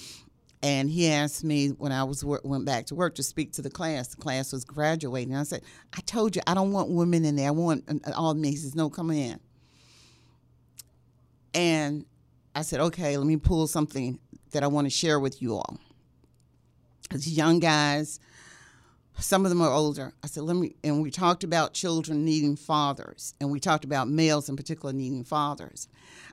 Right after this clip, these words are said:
I said, "Let me, let me share something with you." I said, "I started this when I went back as,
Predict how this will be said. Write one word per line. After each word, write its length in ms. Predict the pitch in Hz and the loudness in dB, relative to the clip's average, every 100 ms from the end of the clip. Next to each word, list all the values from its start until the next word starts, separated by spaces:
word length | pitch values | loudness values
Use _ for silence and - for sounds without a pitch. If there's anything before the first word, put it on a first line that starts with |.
| - | -4
I 80 | 202 | -2
said, 160 | 202 | 0
"Let 100 | 202 | 0
me, 180 | 247 208 - | 0 -2 -2
let 100 | 202 | -2
me 100 | 190 | -2
share 280 | - 170 | -2 -2
something 340 | 170 143 143 131 | -2 -4 -4 -6
with 180 | 127 - | -8 -4
you." 60 | |
I 60 | 156 | -2
said, 200 | 165 156 | 0 0
"I 40 | 175 | 0
started 500 | - 208 202 170 - | -2 0 0 -2 -4
this 300 | 151 147 - | -6 -6 -10
when 160 | - 151 | -8 -6
I 80 | 143 | -4
went 240 | 147 147 | -4 -4
back 300 | 117 135 135 | -4 -6 -6
as, 240 | 127 - | -10 -14